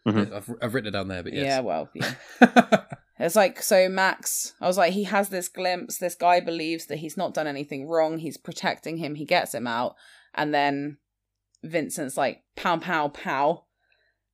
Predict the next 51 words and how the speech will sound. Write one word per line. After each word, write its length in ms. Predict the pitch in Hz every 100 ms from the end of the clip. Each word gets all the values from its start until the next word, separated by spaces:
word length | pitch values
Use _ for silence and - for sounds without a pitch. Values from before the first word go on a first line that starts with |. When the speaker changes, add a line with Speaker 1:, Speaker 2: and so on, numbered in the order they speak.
| -
Speaker 3:
and 160 | 160
then 80 | 165
he's 160 | 156 160
like, 160 | 156 123
"Oh, 140 | 185
well, 120 | 175
I 60 | 170
saved 280 | 214 180 185
your 80 |
life." 280 | 190 175 151 - _
He's 200 | 196 -
like, 200 | 190 170
"Well, 120 | - 196
no, 100 | 214
a-, 160 | - -
actually, 400 | 208 - - 156
you 100 | 131
just 160 | - -
fucked 240 | 202 -
everything 360 | 175 185 180 170
<laughs> 40 |
up." 120 | 208
Speaker 1:
<laughs> 440 | 139 - 190 - - 403 349 127
Speaker 3:
He 140 | - 233
made 200 | 214 240
everything 320 | 233 240 220
worse 340 | 214 269 247
again. 400 | 226 160 143 170 - - - - -
Um, 420 | 147 156 165 160 _ _ _ _
yeah, 400 | - 120 110 131
I 40 | 165
was, 240 | 160 -
it 100 | -
was 140 | 131 143
a 40 |
shame. 380 | - - 95 143
He, 220 | 170 170 185
he 60 |
wasn't 240 | 220 220 160
in 100 | 170
it 140 | 131
for, 200 | - 139
uh, 140 | 131 147 - _ _
nearly 380 | 147 143 123 117
long 240 | 104 120
enough. 260 | 101 80 143 _ -
I 80 |
really 200 | 123 131
liked 240 | 113 113 -
his 100 | 73
character. 480 | 64 73 - 95